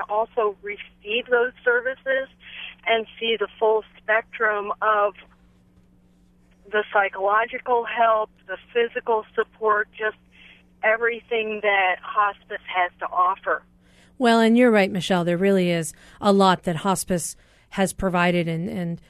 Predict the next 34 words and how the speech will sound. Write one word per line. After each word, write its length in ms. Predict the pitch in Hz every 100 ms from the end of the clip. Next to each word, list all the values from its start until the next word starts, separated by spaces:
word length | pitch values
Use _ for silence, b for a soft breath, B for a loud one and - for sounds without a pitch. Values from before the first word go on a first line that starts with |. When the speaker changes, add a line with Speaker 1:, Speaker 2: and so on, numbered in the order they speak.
| b b b b
Speaker 2:
amazing 540 | 214 220 240 247 262
that 240 | 233 202 233
you 80 | 214
were 120 | 202
able 300 | 190 185 185
to 460 | - 190 180 175
become 260 | 175 185 202
a 80 | 196
hospice 380 | 208 202 208 -
volunteer 560 | 202 196 175 208 165
as 260 | 190 185 175
well. 360 | 175 170 180 - b b b
So, 460 | - 220 208 196 196
you 160 | 220
know, 80 | 208
you 120 | 202
brought 220 | 220 240
up 80 | 233
a 60 | 214
couple 280 | 220 214 196
of 60 |
good 160 | 190 180
points, 440 | - 233 196 - b b b
and 340 | 214 202 196
one 160 | 196 262
of 80 | 233
the 80 | 202
things 460 | 196 175 175 175
that 540 | 196 180 165 165 185 -
this 280 | 185 180 -
is 160 | 175 226
a 60 |
little 240 | 220 320 254
different, 480 | 262 240 180 160